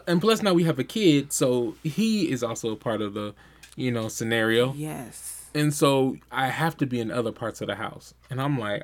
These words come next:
Speaker 1: "I don't, I wanna go back in the basement, y'all." <laughs>
Speaker 2: <laughs>
Speaker 1: And, you know, you, you just have to throw your com-, some of your comforts away.
Speaker 2: Yeah. So, so some of the things that we did, like, one, this podcast was my little sneaky way of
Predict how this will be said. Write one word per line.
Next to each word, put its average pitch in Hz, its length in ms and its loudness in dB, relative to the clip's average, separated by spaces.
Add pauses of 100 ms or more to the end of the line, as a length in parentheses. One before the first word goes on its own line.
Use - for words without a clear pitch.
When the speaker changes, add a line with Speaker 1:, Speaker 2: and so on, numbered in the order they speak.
Speaker 1:
"I 110 80 -8
don't, 107 240 -10 (220)
I 127 60 -4
wanna 139 180 0
go 113 80 -4
back 104 200 -6
in 104 40 -6
the 101 60 -8
basement, 113 420 -6
y'all." 110 220 -8 (260)
<laughs> - 0 -
Speaker 2:
<laughs> - 1200 6
Speaker 1:
And, 139 200 6
you 160 100 10
know, 160 120 10
you, 156 120 6 (240)
you 165 140 -2
just 151 60 -2
have 170 200 2
to - 60 -10
throw 143 160 6
your 139 260 6 (220)
com-, 185 220 2
some 165 180 2
of 147 60 6
your 135 100 4
comforts 151 440 -2
away. 110 200 -4 (340)
Speaker 2:
Yeah. - 240 -4 (340)
So, 226 340 4
so 220 220 2
some 247 220 4
of 330 100 2
the 294 120 0
things 180 600 -2
that 160 320 0 (300)
we 165 260 -4
did, 151 280 0
like, 147 200 -4
one, 180 480 -2
this 175 160 -2
podcast 180 720 -8 (180)
was 165 320 -14
my 180 220 -4
little 180 180 -6
sneaky 175 420 -10
way - 400 -8
of 175 280 -10